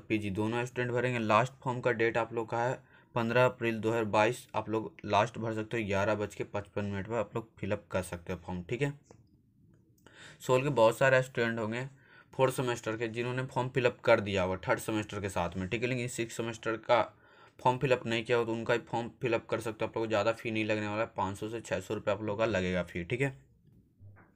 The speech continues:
रेगुलर और एनसीएफ के स्टूडेंट कहाँ से फॉर्म फिलअप करेंगे वो मैं आप लोग को बता दूंगा। तो यहाँ पे आप लोग देख सकते हो ये वेबसाइट का लिंक है, ठीक है, जो है एस एल सी डॉट यू ओ डी डॉट ए सी डॉट इन, यहाँ से आप लोग जाके फिलअप करोगे, ठीक है।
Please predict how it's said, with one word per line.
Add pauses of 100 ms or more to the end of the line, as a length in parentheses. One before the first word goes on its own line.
रेगुलर
और
एनसीएफ
के
स्टूडेंट
कहाँ
से
फॉर्म
फिलअप
करेंगे
वो
मैं
आप
लोग
को
बता
दूंगा।
तो
यहाँ
पे
आप
लोग
देख
सकते
हो (180)
ये
वेबसाइट
का
लिंक
है,
ठीक
है, (400)
जो
है
एस (580)
एल
सी
डॉट
यू
ओ
डी
डॉट
ए
सी
डॉट
इन,
यहाँ
से
आप
लोग
जाके
फिलअप
करोगे,
ठीक
है।